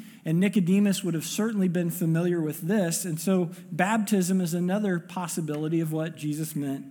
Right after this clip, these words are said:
when he said we must be born of water. But there's still another option. And I think it's the one most likely in the context of what Jesus said to Nicodemus in verse ten,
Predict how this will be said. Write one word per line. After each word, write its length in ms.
when 160
he 60
said 340
we 100
must 300
be 100
born 580
of 180
water. 400
But 160
there's 180
still 240
another 400
option. 640
And 120
I 80
think 240
it's 180
the 100
one 320
most 320
likely 600
in 140
the 80
context 680
of 80
what 180
Jesus 360
said 420
to 100
Nicodemus 840
in 200
verse 300
ten, 540